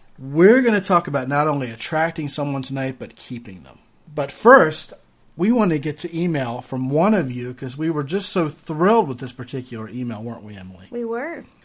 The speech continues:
Speaker 1: So let's go ahead and read it. This email comes from Anna, and it reads as follows. "Dear Scott and Emily, hi. I just wanted to tell you that I think the way you guys think is awesome." Well, we appreciate that.
Speaker 2: Yeah, that's very
Speaker 1: Awesome
Speaker 2: nice.
Speaker 1: is a strong word.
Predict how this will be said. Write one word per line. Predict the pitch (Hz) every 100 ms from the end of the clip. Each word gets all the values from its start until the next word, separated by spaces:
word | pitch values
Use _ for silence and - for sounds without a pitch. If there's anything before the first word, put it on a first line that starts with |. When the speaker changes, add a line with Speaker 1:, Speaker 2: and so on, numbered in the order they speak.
| _
Speaker 1:
So | - 160
let's | 170 185
go | -
ahead | 180 170
and | 147
read | 143 143
it. | 120 - _ _ -
This | 190 202
email | 202 190 170
comes | 165 165 151 -
from | 139 127
Anna, | 127 131 110 92
and | 95
it | 113 127
reads | 131 127
as | 117
follows. | - 104 95 62 - - _ _ _
"Dear | - 185
Scott | - 175 165
and | 147
Emily, | 147 135 104
hi. | - 175 156 120
I | 143
just | 170 196
wanted | 220 220 165
to |
tell | 143 170 180
you | 160 127
that | 127
I | 151
think | - 165 156
the |
way | 135 151
you | 165 208
guys | 175 160 151
think | - 143 131
is | 123 - -
awesome." | 127 131 - 107 92 _ _ _ _ -
Well, | 127
we | 165
appreciate | 180 180 180 180 117
that. | 117 151 117 113
Speaker 2:
Yeah, | - 381 -
that's | - -
very | 208 190
Speaker 1:
Awesome | 156 190 - 170
Speaker 2:
nice. | 151
Speaker 1:
is |
a | 135
strong | - 139 127 113
word. | 95 -